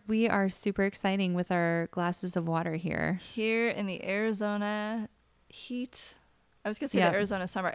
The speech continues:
Speaker 2: Technically, it is still summer
Speaker 1: It
Speaker 2: everywhere
Speaker 1: is.
Speaker 2: 'cause it's not September twenty-third yet. But
Speaker 1: And we had a heat advisory today, so
Speaker 2: <laughs>
Speaker 1: yeah.
Speaker 2: That's ridiculous. Did you
Speaker 1: It
Speaker 2: see, though,
Speaker 1: is.
Speaker 2: that the low next week is gonna be seventy-one?
Speaker 1: Ugh,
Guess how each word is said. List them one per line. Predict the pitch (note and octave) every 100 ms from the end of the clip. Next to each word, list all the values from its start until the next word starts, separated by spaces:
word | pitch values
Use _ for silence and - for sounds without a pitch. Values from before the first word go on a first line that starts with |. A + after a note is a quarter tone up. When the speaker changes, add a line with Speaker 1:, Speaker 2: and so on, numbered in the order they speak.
| -
Speaker 2:
Technically, | A#4 B4 F#4+ G#3 G#3
it |
is | G3+
still | G#3 F#3+
summer | F3 F3+ E3+ D#3
Speaker 1:
It | G#3
Speaker 2:
everywhere | G3 E3 D#3 D3+ D#3+
Speaker 1:
is. | -
Speaker 2:
'cause | - G#3+
it's | F3+
not | F#3+ F#3
September | - - F3+ F3
twenty-third | F3 F3 F3 - G3+
yet. | - - -
But | - _ _
Speaker 1:
And | - G3
we | G3 F#3+
had | G#3 F#3+
a |
heat | F3+ F#3
advisory | E3+ - D3+ D#3 - -
today, | - F#3 - F3+
so | - - D3+
Speaker 2:
<laughs> | D#3 E4 D3 D#3 F#3+ - - -
Speaker 1:
yeah. | - - F#3 - - - C4+
Speaker 2:
That's | A3+ G#3+
ridiculous. | G3 F#3+ F#3+ - -
Did | F#3+ C4+
you |
Speaker 1:
It | D4
Speaker 2:
see, | - D4+
though, | D4 C#4+ D4+
Speaker 1:
is. |
Speaker 2:
that | C#4+ A3+
the | G#3+
low | G#3+ G#3 A3
next | A3 G#3+ - -
week | A3+ -
is | G3+
gonna | G#3 G3+
be | G3
seventy-one? | - G#3 A#3+ G#3 F#3+ F#3+ C#4+ -
Speaker 1:
Ugh, | G#3 G3